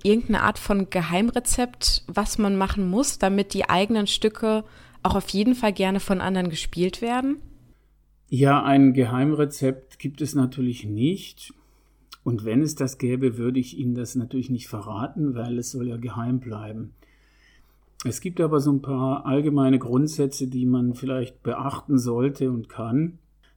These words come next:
Speaker 2: Ähm, generell kann man sagen, je aufwendiger ein Stück ist, sei es vom Schwierigkeitsgrad oder von der Besetzung, desto schwieriger ist es, ist es erstmal dafür, ähm, Aufführungsmöglichkeiten zu finden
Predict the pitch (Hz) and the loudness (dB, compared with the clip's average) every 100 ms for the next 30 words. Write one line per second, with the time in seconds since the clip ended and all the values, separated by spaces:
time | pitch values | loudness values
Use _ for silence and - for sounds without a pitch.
0 | _ 135 131 135 139 127 139 147 143 160 | _ 2 4 6 6 8 6 6 6 4
1 | 147 160 156 147 131 139 147 151 151 156 | 4 4 6 6 6 6 6 4 2 0
2 | 151 131 - 147 156 151 151 147 139 135 | 2 2 2 -2 2 4 4 4 4 4
3 | 131 120 - 156 156 160 156 - - _ | 2 -2 -2 -4 -2 -2 -4 -10 -16 _
4 | _ 117 120 117 120 - 127 120 - 139 | _ -6 -4 -2 -4 -4 -6 -6 -2 -2
5 | 151 139 131 123 - - 117 117 - - | -2 -4 -2 -2 -4 -6 -4 -4 -6 -18
6 | _ _ - 120 117 - 117 107 110 101 | _ _ -6 -4 -4 -4 -8 -8 -8 -6
7 | 110 - 131 131 131 - _ _ _ _ | -6 -6 -6 -4 -6 -10 _ _ _ _
8 | 127 131 - 127 123 123 - 123 123 156 | 0 0 -2 -2 0 -2 -4 -4 0 2
9 | 170 156 143 135 139 135 - - - 131 | 2 2 2 2 0 -4 -6 -10 -8 -6
10 | 139 131 139 135 135 127 123 120 120 127 | -4 -4 -2 -2 0 0 0 -2 -6 -4
11 | 120 120 117 127 120 117 117 123 - 131 | -4 -4 -6 -6 -6 -6 -6 -8 -4 -4
12 | 131 170 160 156 160 160 156 151 147 143 | -2 -2 -4 -4 -2 -4 -4 -8 -6 -6
13 | - 143 143 - 135 143 139 139 | -6 -10 -10 -2 0 2 2 -2